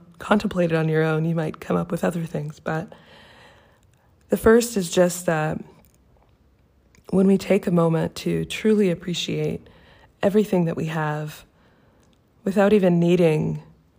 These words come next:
some comparison to do so, the energy of our lives, the energy of our beingness changes.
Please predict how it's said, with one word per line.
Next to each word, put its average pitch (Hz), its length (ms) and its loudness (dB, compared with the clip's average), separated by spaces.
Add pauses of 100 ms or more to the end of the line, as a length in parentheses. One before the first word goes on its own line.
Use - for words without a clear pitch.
(100)
some 170 640 -2 (400)
comparison 175 640 0
to 160 120 -10
do 175 160 -4
so, 160 500 -6 (2500)
the 190 220 -6
energy 214 400 2
of 175 100 -2
our 160 140 -2
lives, 156 760 -6
the 180 100 -6
energy 175 300 -2
of 170 100 -6
our 156 120 -6
beingness 156 580 -4
changes. 160 580 -2